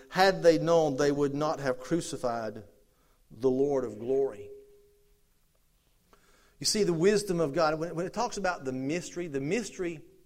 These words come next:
of the age, and the mystery that's mentioned in the book of Philiss-, Philippians, the mystery of Christ really is, is Christ in you. That mystery is how Jesus, the Lord of glory, can live in you. That's, that's the Christian mystery.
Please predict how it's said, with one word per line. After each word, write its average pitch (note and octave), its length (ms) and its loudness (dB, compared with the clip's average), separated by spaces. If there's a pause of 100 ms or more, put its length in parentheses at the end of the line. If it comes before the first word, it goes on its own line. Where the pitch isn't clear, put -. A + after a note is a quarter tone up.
of B2 100 -8
the C3 140 -4
age, C3+ 480 -2 (640)
and C3+ 280 -8 (300)
the C3+ 220 -4
mystery F3 440 -2
that's D#3 200 -6
mentioned D3+ 340 -8
in D3 80 -4
the C#3+ 60 -6
book D3+ 240 -4
of C3+ 100 -8
Philiss-, D3 420 -8 (120)
Philippians, C#3+ 640 -8
the B2+ 100 -8
mystery E3+ 440 -6
of C#3+ 100 -10
Christ D3 400 -6
really D3+ 300 -2
is, C3+ 160 -6 (260)
is B2 140 -6
Christ D#3 440 -6
in D3 120 -4
you. E3 280 -6 (1900)
That D#3+ 160 -2
mystery E3 420 0
is C#3 100 -4
how G3 380 -4
Jesus, F3 760 -8 (520)
the B2 40 -8
Lord D3+ 280 -2
of B2 100 -8
glory, C#3 320 -2
can B2+ 260 -6
live D3+ 180 -2
in C3+ 60 -8
you. B2+ 60 -6
That's, E3+ 160 -4
that's F#3+ 200 -8
the - 100 -14
Christian F3 500 -10
mystery. - 460 -12